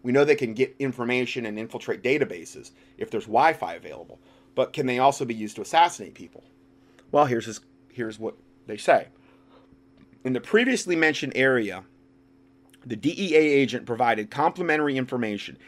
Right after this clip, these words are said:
He stated that the new drones are also weaponized. He was not specific, but he said a drone could carry a highly lethal weapons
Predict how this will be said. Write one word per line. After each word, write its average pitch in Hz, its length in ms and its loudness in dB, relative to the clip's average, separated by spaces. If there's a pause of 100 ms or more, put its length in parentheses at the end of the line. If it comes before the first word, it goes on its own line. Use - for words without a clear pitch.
He 165 140 -6
stated 160 520 4 (380)
that 147 160 2
the 139 80 -2
new 175 200 4
drones 147 420 4
are 123 120 4
also 170 240 4
weaponized. 120 760 0 (880)
He 139 160 -4
was 123 140 -4
not 156 200 4
specific, 139 460 -2
but 131 100 -2
he 123 60 -6
said 123 220 0
a 123 40 0
drone 147 260 2
could 160 120 -10
carry 143 280 2
a 117 40 -4
highly 147 320 0
lethal 151 320 -6
weapons 120 420 0